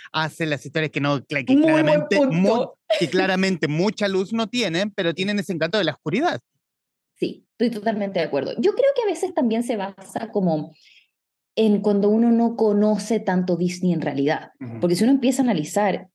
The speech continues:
Speaker 2: exacto, lo que dijiste tú, la oscuridad y la historia de los villanos, los villanos son personajes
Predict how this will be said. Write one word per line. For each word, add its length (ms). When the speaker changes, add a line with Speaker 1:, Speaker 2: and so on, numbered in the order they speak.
Speaker 2:
exacto, 440
lo 80
que 60
dijiste 260
tú, 160
la 80
oscuridad 480
y 40
la 100
historia 280
de 60
los 80
villanos, 560
los 100
villanos 420
son 120
personajes 640